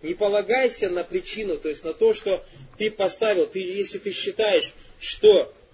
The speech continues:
если ты поставил еду в середину, и с середины никто не кушает, и ты полагаешь, считаешь, что сто процентов барака будет, барака будет, потому что ты только так сделал.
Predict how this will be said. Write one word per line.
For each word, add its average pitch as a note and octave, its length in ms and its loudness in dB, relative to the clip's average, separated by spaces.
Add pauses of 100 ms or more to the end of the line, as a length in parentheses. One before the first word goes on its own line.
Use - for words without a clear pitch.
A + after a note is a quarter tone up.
(220)
если A3+ 360 2
ты A3 140 -6
поставил G#3+ 580 0
еду F#3+ 480 -4 (1120)
в - 40 -8
середину, F#3+ 640 -4 (320)
и - 60 -8
с - 80 -10
середины C4 440 -6
никто A#3 220 -2
не A3+ 60 0
кушает, D4+ 420 -4 (960)
и G#3+ 120 2
ты C#4 200 -2
полагаешь, A#3+ 440 2
считаешь, C4 220 4
что A#3+ 140 2
сто C4+ 200 2
процентов B3 560 0
барака F#3+ 360 0
будет, F3+ 280 2
барака E3+ 360 0
будет, B3 280 -4
потому G3+ 320 0
что G3+ 140 -6
ты G3 120 -10
только G3+ 340 0
так E3+ 220 -4
сделал. D3 460 0